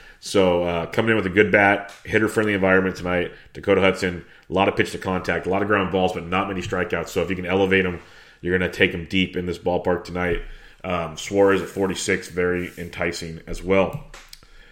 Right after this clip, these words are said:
Farther down, you got the streaking Josh Donaldson, Mike Brosseau at forty-two, like we talked about already. Jose Ramirez, four thousand, switch hitting versus, uh, Boyd. I don't hate that at all. Uh, Ramirez swinging a good stick. Boyd's been giving it up. He'll get the strikeouts, but he's been giving up a lot of loud contact,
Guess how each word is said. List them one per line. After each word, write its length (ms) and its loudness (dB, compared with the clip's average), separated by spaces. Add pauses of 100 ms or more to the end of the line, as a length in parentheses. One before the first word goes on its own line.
(460)
Farther 340 4
down, 320 4
you 60 0
got 100 4
the 80 -10
streaking 460 -2
Josh 340 2
Donaldson, 540 0
Mike 200 0
Brosseau 460 6
at 80 -2
forty-two, 560 0
like 140 0
we 80 -4
talked 260 2
about 240 -2
already. 680 2 (600)
Jose 200 4
Ramirez, 440 4
four 180 2
thousand, 400 0
switch 220 -4
hitting 180 -2
versus, 300 -6
uh, 260 -4 (160)
Boyd. 320 6
I 100 -2
don't 160 0
hate 180 -2
that 160 4
at 60 2
all. 380 2 (340)
Uh, 140 -2
Ramirez 380 2
swinging 220 -2
a 20 2
good 120 -2
stick. 380 2
Boyd's 240 2
been 160 -6
giving 220 2
it 100 0
up. 160 2
He'll 140 2
get 140 2
the 40 -10
strikeouts, 520 0
but 100 -12
he's 120 -4
been 180 -8
giving 260 0
up 100 0
a 60 -4
lot 340 0
of 80 0
loud 240 4
contact, 460 -2